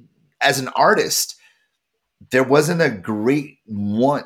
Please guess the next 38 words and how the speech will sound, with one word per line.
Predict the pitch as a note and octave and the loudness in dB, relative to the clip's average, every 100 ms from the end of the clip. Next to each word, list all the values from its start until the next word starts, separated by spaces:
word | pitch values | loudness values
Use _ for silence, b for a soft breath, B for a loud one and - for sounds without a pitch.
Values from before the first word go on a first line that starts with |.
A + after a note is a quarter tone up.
| - | -10
to | - A#2 | -4 -4
be | F2+ G2+ G#2+ G#2+ G#2 | -4 -6 -4 -6 -8
forward-facing | - - B2 B2 A#2+ A2+ C3 C3 B2 A#2 A#2 - | -16 0 2 2 0 -2 -2 -2 -6 -6 -8 -6
in | A2+ A2+ A2+ A#2 A2+ _ _ _ _ _ | -4 -2 -4 -6 -10 _ _ _ _ _
their | F#2+ G#2+ A2 A2 | -2 0 0 -2
private | G#2 - - G#3 D3 - | -4 -6 0 2 0 -4
life. | - - - _ _ _ _ _ _ A#2 | -8 -14 -20 _ _ _ _ _ _ -6
I | |
think | B2 E3+ E3 | -2 -2 -4
today, | B2 F#3 E3 | 0 2 2
you | F2+ F2 | 0 -4
know, | A#2+ A#2+ | -2 0
we | E3 | 0
know | B2 | 0
where | G#2+ | -2
people, | A#2+ E2+ E2+ E2+ b b - | -4 -8 -10 -12 b b -2
we | |
know | G3 C#3+ | 2 4
what | A2+ G#2 G2 A#2 | 2 -2 -10 0
the, | G#2+ F#2 | 0 0
the | G2+ | -4
kind | - A#2+ F#2+ | -2 -2 -2
of | F2+ | -4
toilet | - D3+ D3+ | 2 2 4
paper | D3+ C#3+ | 2 0
people | C3+ C#3 C3 | -2 -4 0
use. | C3 C3+ C3 C3 | 2 2 2 -2
We | F#3 | 0
know | D#3 | 4
all | D#3 G3+ | 4 4
the | C#3+ | 4
<laughs> | A2+ | 2
things | A2+ B2+ - - B E3+ | 0 -4 -8 -10 B -6
because | D3 C#3 C#3 | 0 2 4
there's | D#3+ - | 2 2
so | - C#3+ C#3+ | 2 4 2
much | C#3 B2+ - | 0 -2 -4
transparency | - A2+ - - A#2+ C3+ G#2 G2+ E2+ | -4 -4 -4 -6 -4 -4 -6 -8 -8